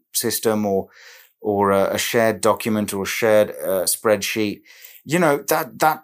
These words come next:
that was laborious and took time. And if you ever did it, you know, then that makes a nine-hour workday sort of make sense. But, you know, a nine-hour workday as a millennial is like,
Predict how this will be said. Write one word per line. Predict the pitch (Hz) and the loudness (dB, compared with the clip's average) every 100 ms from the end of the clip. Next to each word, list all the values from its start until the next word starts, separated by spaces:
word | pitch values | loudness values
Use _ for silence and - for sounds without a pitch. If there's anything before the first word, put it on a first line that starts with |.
| _ | _
that | - 135 | -6 -4
was | 131 | -2
laborious | 120 120 127 127 175 160 120 98 117 | -2 -2 0 4 6 6 4 2 -2
and | 107 | -6
took | - | -6
time. | - - 139 175 156 117 | -8 -2 2 2 2 0
And | |
if | 107 | 2
you | 170 | 0
ever | 151 | 0
did | 107 160 | 0 2
it, | 156 117 | 2 2
you | |
know, | 123 104 - | 0 -2 -4
then | - 156 | -2 2
that | 160 139 | 2 2
makes | 151 139 127 | 0 -2 -2
a | |
nine-hour | 123 139 147 139 135 123 | 0 2 2 2 2 4
workday | 120 127 110 117 | 2 0 0 -2
sort | 113 120 | 0 -2
of | - - - - - | -2 -6 -20 -18 -4
make | 120 117 - | 0 0 0
sense. | - 175 113 | 0 0 0
But, | - 117 | -2 0
you | |
know, | 123 | 0
a | 110 | 2
nine-hour | 110 165 185 127 107 | 2 4 4 4 4
workday | 101 160 147 - 98 | 4 2 2 0 -2
as | 98 | 0
a | 101 | -2
millennial | 101 127 151 107 | 0 2 2 0
is | 110 107 | 0 0
like, | 107 98 - | -2 -2 -6